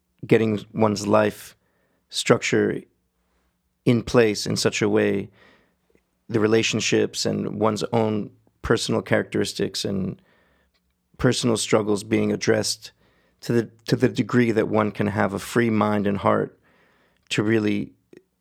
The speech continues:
be a channel for that music. The Torah is this incredible wisdom, especially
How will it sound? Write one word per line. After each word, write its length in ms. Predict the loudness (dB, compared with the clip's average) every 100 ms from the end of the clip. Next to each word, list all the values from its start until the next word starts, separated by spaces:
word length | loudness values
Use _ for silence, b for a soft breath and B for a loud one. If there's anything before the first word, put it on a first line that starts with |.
| _ _ 0
be 160 | 4 4
a 40 |
channel 320 | 4 0 -2 -2
for 160 | -2
that 160 | -2 -2
music. 460 | -4 -4 -8 -12 _ _ _ _ _ _ _ _ _ _ _ _ _ _ -4
The 80 |
Torah 640 | -2 2 4 4 2 0 -2 _ _ _ _ _ _ _ _ _
is 140 | 0
this 220 | 0 0 -2
incredible 720 | 2 4 4 2 0 -2 -6 -2
wisdom, 680 | 0 0 0 -2 -2 -8 -14 _ _
especially 800 | -4 2 2 2 0 -2 -2 -8